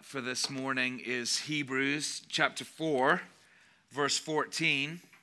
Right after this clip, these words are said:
through chapter five, verse ten. So while we stay standing together, let me, uh, let me read that passage for us.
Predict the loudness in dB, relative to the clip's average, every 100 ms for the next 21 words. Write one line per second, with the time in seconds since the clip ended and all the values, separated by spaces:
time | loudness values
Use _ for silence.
0 | _ _ _ _ _ -4 0 2 0 -4
1 | 0 4 8 8 6 2 -12 -18 -20 -20
2 | -20 _ -20 _ 0 2 2 2 8 8
3 | 8 -2 -18 -20 -20 -8 -2 2 2 4
4 | 4 4 2 2 2 4 4 4 6 8
5 | 8 4 -4 2 4 6 4 0 -10 -20
6 | -18 -18 _ -2 0 0 -4 -6 -2 2
7 | 4 4 0 -2 -2 0 -2 -2 0 0
8 | -2 -2 -2 -2 -6 -10 -8 -8 -8 -8
9 | -8 -8